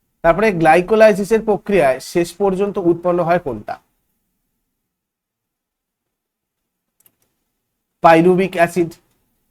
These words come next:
গ্লাইকোলাইসিস প্রক্রিয়ায় গ্লুকোজ পাইরুভেট, আহ, পাইরে-, পাইরেভেট বা পাইরুভিক অ্যাসিডে পরিণত হয়, মানে রূপান্তরিত হয়। আর এই প্রক্রিয়া চলাকালীন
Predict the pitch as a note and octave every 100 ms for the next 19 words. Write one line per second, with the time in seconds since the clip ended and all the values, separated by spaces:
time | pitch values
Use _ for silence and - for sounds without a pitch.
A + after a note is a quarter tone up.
0 | _ _ _ _ _ _ _ _ _ _
1 | _ _ _ _ _ _ _ _ _ _
2 | _ _ _ - D#3+ E3 D3+ F#3+ G3+ G#3+
3 | - A3 G#3 F3 F#3+ A3 G#3+ - F3+ F3
4 | F3+ F#3+ F#3 _ D3+ D3 D3 E3 E3 F3
5 | F#3+ F#3 _ _ D#3+ D#3+ E3+ F3+ G#3+ G#3
6 | A3 - E3 F3 G3 F#3+ G#3+ F#3+ F3 E3+
7 | D3+ C#3+ C#3+ D3+ D4+ _ _ _ _ _
8 | _ _ C#3 D#3 E3+ F3+ F#3+ F#3 F3 D#3
9 | D#3 E3 - C#3+ C#3+ D#3 F3+ G3 - G3
10 | E3+ G3 F#3+ G3 G3+